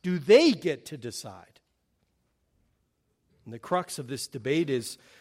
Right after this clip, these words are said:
who has the authority to interpret the Scriptures. Is this something that ordinary saints can do, or only the clergy?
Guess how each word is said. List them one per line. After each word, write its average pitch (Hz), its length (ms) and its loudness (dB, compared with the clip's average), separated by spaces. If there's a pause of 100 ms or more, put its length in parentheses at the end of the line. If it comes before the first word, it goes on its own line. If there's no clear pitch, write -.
who 190 260 2
has 160 400 -2
the 135 160 -6
authority 143 560 -2
to 143 220 -10
interpret 131 760 -10 (500)
the 123 140 -8
Scriptures. - 840 -8 (360)
Is 123 160 -10
this 208 120 -6
something 208 420 -2
that 165 180 -2
ordinary 190 440 -2
saints 196 380 -6
can 208 160 -4
do, 226 300 -4 (1400)
or 135 200 -8
only 160 400 -4
the 147 120 -8
clergy? 147 720 -10